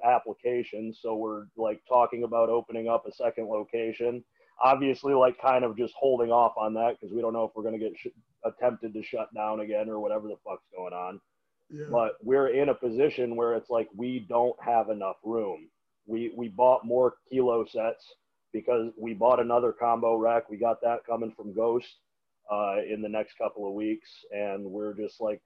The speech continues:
Speaker 1: "Fuck, we're, we got, we are, it's in, in Columbus, it's the Pinnacle, and it's fucking great, and I'm proud of it, and it's cool." But it's like, and that, and that's what's funny, 'cause it's like, I'm going into the showdown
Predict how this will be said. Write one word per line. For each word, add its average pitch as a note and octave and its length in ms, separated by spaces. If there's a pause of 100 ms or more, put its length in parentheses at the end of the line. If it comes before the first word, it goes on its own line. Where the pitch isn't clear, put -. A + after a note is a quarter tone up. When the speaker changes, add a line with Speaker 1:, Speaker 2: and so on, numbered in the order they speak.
Speaker 1:
"Fuck, A#2 200
we're, A2+ 200 (1500)
we C#3 200
got, C3 340 (220)
we D3+ 280
are, D#3+ 220
it's C#3+ 300
in, D#3 460
in E3+ 240
Columbus, D#3 680 (480)
it's D3 240
the C3+ 100
Pinnacle, C#3 640
and A#2 180
it's A2+ 200
fucking B2 340
great, G#2+ 420
and G#2 140
I'm A2 180
proud B2 340
of F2+ 160
it, E2 240
and G2 100
it's F2+ 220
cool." F#2+ 360 (160)
But G2 220
it's G#2+ 360
like, A2 240
and B2+ 120
that, C#3 160
and C3+ 120
that's D3+ 200
what's - 200
funny, C3 260
'cause A2 180
it's A2 140
like, A#2 260 (1400)
I'm D#3 200
going F3+ 240
into D#3+ 180
the C#3 80
showdown D3 640